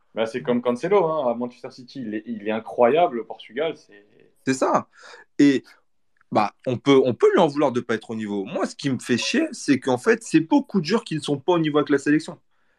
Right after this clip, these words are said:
Speaker 2: Et c'est souvent des joueurs un peu plus médiocres ou du, du, ou du moins qui, qui vont dans le style un peu Santos, qui performent. Ok, c'est cool. Mais sur le long terme, ça apporte rien. C'est-à-dire que s'il fallait,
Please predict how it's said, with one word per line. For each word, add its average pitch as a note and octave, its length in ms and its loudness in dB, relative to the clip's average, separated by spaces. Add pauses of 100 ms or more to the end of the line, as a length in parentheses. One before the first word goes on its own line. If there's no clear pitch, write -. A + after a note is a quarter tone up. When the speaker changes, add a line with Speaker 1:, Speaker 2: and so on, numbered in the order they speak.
(420)
Speaker 2:
Et F#3+ 80 4
c'est G#3 140 0
souvent C4 320 2
des A3 140 4
joueurs F#3 220 4
un F#3 60 4
peu F#3+ 160 0
plus F3+ 180 -8
médiocres D#3+ 680 2
ou F3+ 120 0
du, E3 280 -6
du, D#3+ 240 -8
ou F3+ 120 -6
du D3+ 140 -2
moins A#3 180 2
qui, - 280 -6 (300)
qui F3+ 140 0
vont C#4+ 160 2
dans B3 80 6
le F#3+ 80 4
style G3 480 0
un C3+ 100 2
peu F3+ 140 2
Santos, F3+ 460 -2
qui C#3+ 120 -10
performent. C3+ 460 0 (120)
Ok, G3+ 220 0
c'est - 180 2
cool. F4 300 4 (480)
Mais F3 160 2
sur F#3 220 2
le F3+ 80 2
long G3+ 100 4
terme, C#4 300 0
ça G3 140 4
apporte F3+ 300 -2
rien. F#3 280 2
C'est-à-dire E3+ 260 -8
que F#3 100 2
s'il B3 360 -4
fallait, D3 400 0